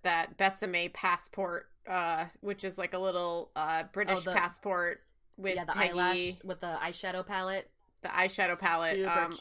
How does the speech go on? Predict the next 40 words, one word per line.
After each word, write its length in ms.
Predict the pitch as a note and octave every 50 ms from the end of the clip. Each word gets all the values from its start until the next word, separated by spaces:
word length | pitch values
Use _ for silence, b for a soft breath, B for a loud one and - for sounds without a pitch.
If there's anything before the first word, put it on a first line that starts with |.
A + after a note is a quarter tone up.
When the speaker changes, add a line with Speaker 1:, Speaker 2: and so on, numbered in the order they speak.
| - F#3
Speaker 1:
oh 140 | F#3 D#3+
my 80 | C#3+ E3
Speaker 2:
cute, 80 | E3 D#3+
Speaker 1:
God! 200 | E3 D#3 D#3+ -
And 100 | - G#3
then, 60 | A3 G#3
of 80 | G3
Speaker 2:
super 80 | - -
Speaker 1:
course, 160 | A3 G#3 -
I 60 | G#3+
Speaker 2:
cute. 100 | - -
Speaker 1:
already 300 | F#3 F#3+ G3 G3 F#3 F#3
have 380 | F#3 F#3+ E3+ E3+ F3 F3 - - -
the 100 | F#3 F3
lipstick 480 | F3 F3 F3 F3 - - F3 E3+ -
that 160 | - F3 F3+
she 140 | - - F3
uses 320 | F3 E3+ E3 F3 F3+ E3+ -
in 260 | - F#3 F#3 F#3+ G3
the 80 | G3+
show. 540 | G#3+ - - G#3+ F#3 F3 E3 E3+ F3 F3+ F3+ - B B B B B B B B B B
So 540 | - - G3+ F3 E3+ E3 D#3+ E3 D#3+ - - -
I 240 | E3 E3 D#3+ D3+ -
already 280 | - F3 E3+ D#3+ D#3+ E3+
feel 160 | - E3+ D#3+
special 380 | - - E3+ E3 - - E3 E3
about 260 | D#3 E3 E3 E3 -
that. 220 | D#3+ - - - -
But, 300 | - E3+ D3+ - - - -
um, 500 | D3+ D#3+ D#3 D#3 E3 D#3+ D#3+ E3+ E3 E3 F3 G3 - _ - - _ _ _ - - -
everybody, 400 | G#3+ G#3 G#3+ G#3 G#3 G3 G#3+ G#3+
Besame, 720 | F#3 G#3+ G3+ G3 - A#3 A3 G#3+ G#3+ G#3+ A3 A3+ A3+ - -
right 220 | A3 G3+ F#3+ F3+
now 140 | G3 F#3 F#3
they're 100 | F3+ G3
having 240 | G3+ F#3+ F#3+ F#3+ -
awesome 300 | F3+ F#3 F#3+ F#3+ G3+ G3
sales 320 | - G3 F#3 F#3 F3+ -
for, 400 | - F#3+ F#3+ F#3 F3+ F3+ - - -
uh, 420 | E3 E3+ E3+ E3 E3 E3+ E3 E3